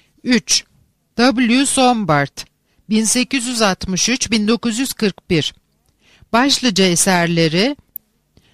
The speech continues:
Der Bourgeois, Münih, bin dokuz yüz on dört. Der Modern Kapitalismus,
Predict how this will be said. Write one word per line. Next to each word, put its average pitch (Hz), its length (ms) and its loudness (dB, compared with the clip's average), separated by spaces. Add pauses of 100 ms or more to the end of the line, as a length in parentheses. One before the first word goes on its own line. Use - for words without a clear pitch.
(140)
Der 220 440 0
Bourgeois, 202 800 0 (520)
Münih, 240 560 2
bin 220 200 2
dokuz 226 280 0
yüz 185 120 -4
on 208 300 2
dört. 165 400 -2 (600)
Der 220 260 2
Modern 240 640 2
Kapitalismus, 208 1160 0